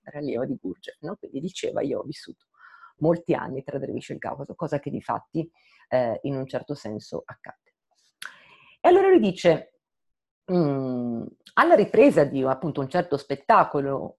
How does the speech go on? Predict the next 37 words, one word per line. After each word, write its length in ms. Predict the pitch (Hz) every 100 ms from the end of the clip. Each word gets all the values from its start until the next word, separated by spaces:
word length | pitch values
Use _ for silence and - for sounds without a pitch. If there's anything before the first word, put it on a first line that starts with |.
| _
eh, 400 | - 143 135 139 -
in 120 | 170
un 100 | 175
dispositivo 560 | 156 - 143 143 170
scenico 380 | 143 - 170 151
di 260 | 135 143 _ _ _ -
Copeau, 600 | 160 165 135 156 - _ _ _ _ -
io 160 | 381
fui 200 | - 370
sorpreso 800 | 370 196 180 - 143 120 120 160
da 100 | 190
uno 220 | 294 135
straordinario 800 | 139 - 247 320 330 302 180 202
sistema 500 | 214 220 - 147 147
di 100 | 165
illuminazione", 920 | 175 160 156 151 - - 131 107 117 117
dice 240 | 117 120
Artaud. 320 | - - - _ _ - - -
"Ecco 380 | 370 370 226
che 220 | - 196 -
qui 260 | 269 185
la 120 | 156
luce 300 | 190 277 247 180
viveva 300 | 196 214 214
davvero, 600 | 202 170 269 277 156 143
sentiva, 1080 | - - 247 233 220 - 320 254 156 131 - - _
emanava 720 | 226 226 214 220 277 311 220
un 180 | 202 185
odore", 460 | 170 233 190 131 135
una 180 | 147
luce 460 | 180 220 226 - 202
che 100 | -
emana 320 | 151 160 180
un 100 | 165
odore, 480 | 151 214 175 - 156
dice 260 | - - -
Artaud. 300 | _ -